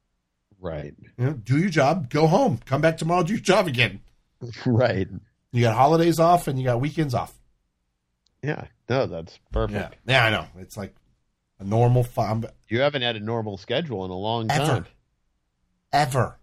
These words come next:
Speaker 2: At Warner Brothers, I had that bullshit changed every fucking day when I came.
Speaker 1: Oh, yeah. I forgot you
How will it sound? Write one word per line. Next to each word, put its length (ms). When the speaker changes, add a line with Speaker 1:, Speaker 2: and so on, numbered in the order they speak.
Speaker 2:
At 100
Warner 220
Brothers, 260
I 80
had 100
that 220
bullshit 640
changed 460
every 200
fucking 420
day 300
when 220
I 120
came. 340
Speaker 1:
Oh, 140
yeah. 260
I 40
forgot 140
you 60